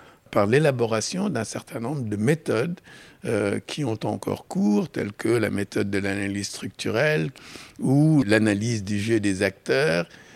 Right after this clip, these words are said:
et des logiciels qui correspondent à ces étapes analytiques de la réflexion prospective. Il sent donc qu'il y a besoin d'une méthode,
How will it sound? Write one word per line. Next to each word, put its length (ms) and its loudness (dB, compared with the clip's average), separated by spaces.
et 120 4
des 120 4
logiciels 680 0
qui 180 -6
correspondent 640 0
à 100 0
ces 240 -4
étapes 320 0
analytiques 560 -2
de 80 -2
la 140 0
réflexion 500 -4
prospective. 760 -6
Il 80 2
sent 280 6
donc 260 4
qu'il 160 -2
y 80 4
a 40 2
besoin 440 4
d'une 200 0
méthode, 600 -2